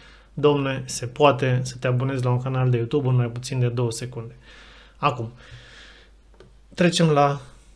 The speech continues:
să trecem la pib, hai să trecem la pib, asta este pe buzele tuturor. Astăzi, acum câteva minute, eu filmez la patru fără, a venit și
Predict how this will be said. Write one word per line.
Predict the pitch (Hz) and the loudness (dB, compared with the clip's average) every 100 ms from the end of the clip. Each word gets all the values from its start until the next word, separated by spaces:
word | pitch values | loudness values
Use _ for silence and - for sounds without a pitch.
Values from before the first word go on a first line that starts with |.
| _ | _
să | - | -12
trecem | 120 160 160 156 | -8 -6 -4 -4
la | 143 139 | -4 -4
pib, | 127 180 151 | 0 0 0
hai | - 160 | -2 -4
să | 151 | -4
trecem | 139 127 135 | -8 -6 -2
la | 127 123 | 0 0
pib, | 165 143 127 | -2 -2 -4
asta | 143 131 127 | -6 -6 -4
este | 131 127 135 | -6 -6 -8
pe | 127 123 120 123 127 - | -4 -2 -2 -2 -4 -8
buzele | 135 139 127 131 127 | -8 -4 0 2 0
tuturor. | 127 127 147 156 151 147 - - - - | 0 -2 2 6 6 4 -4 -20 -20 -12
Astăzi, | 143 139 - 135 127 127 - - | -4 -4 -4 -4 -2 -4 -8 -12
acum | 135 127 135 127 123 123 - - _ _ - | -10 -6 -2 0 0 -2 -12 -20 _ _ -16
câteva | 127 127 127 123 | -6 -2 2 2
minute, | 123 143 127 131 131 127 | 2 0 -2 -2 -2 0
eu | 127 | -2
filmez | 127 - 127 123 | -2 -4 -2 -2
la | 120 | -2
patru | 117 131 127 127 | -4 -4 -4 -6
fără, | - 151 139 127 127 - - - - - - - - _ | -4 -2 0 -4 -10 -18 -20 -20 -20 -20 -20 -20 -20 _
a | - 151 | -4 -2
venit | 135 143 131 | 0 -2 -4
și | 127 - 131 127 120 | -6 -4 0 2 2